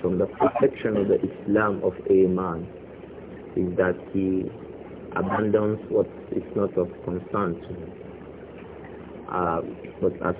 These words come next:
we explained last week, Allahu Alam, what is most, uh, apparent is that the hadith is one that is weak. It's not an authentic hadith.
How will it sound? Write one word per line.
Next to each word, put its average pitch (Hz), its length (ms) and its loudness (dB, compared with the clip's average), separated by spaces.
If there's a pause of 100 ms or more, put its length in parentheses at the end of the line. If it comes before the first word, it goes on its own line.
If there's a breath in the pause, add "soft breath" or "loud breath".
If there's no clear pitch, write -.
we 95 120 6
explained 117 640 10
last 104 240 6
week, 90 180 0
Allahu 92 380 8
Alam, 80 380 2 (540)
what 120 220 8
is 104 160 2
most, 110 280 8 (440)
uh, 90 300 2 (100)
apparent 98 540 6
is 90 80 0 (100)
that 87 140 4 (760)
the - 80 -8
hadith 107 360 6 (100)
is 90 160 -2
one 98 360 4
that 90 200 0
is 80 80 -4 (160)
weak. 95 320 4 (640)
It's 117 220 -2
not 98 240 2
an 87 240 0
authentic 90 480 2 (160)
hadith. 85 260 2